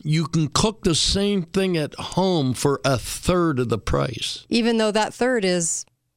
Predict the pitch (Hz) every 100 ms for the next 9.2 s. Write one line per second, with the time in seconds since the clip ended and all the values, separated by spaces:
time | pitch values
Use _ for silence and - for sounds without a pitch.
0 | _ _ _ - - 285 254 220 226 -
1 | 359 359 - 381 - - 403 - - -
2 | 269 311 349 262 240 220 214 208 240 254
3 | 196 220 208 185 185 170 170 190 185 170
4 | 165 233 285 185 - - - _ 180 185
5 | 170 175 175 160 151 _ _ - 208 190
6 | 196 190 202 208 185 196 208 - 214 214
7 | 202 208 175 - 208 190 214 220 196 147
8 | 92 - _ _ _ 202 196 226 294 339
9 | 330 311